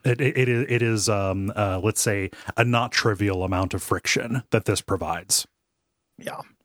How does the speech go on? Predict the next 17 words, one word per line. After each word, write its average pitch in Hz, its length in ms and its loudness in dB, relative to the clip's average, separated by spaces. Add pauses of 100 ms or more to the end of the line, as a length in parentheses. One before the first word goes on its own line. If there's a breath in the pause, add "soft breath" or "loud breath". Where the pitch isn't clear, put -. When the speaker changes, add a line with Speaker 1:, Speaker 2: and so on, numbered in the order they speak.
(120)
Speaker 1:
And 202 100 4
I 202 60 6
will 226 200 4
say, 190 300 0
in 170 240 4
the 156 60 4
game's 147 240 2
credit, 147 400 2
like, 139 140 -2
the 139 80 2
fast 165 260 2
travel 151 200 4
points 143 240 0
are 143 140 -2
thoughtfully 147 460 0
placed, 143 540 -4
Speaker 2:
Mm-hmm. 127 180 4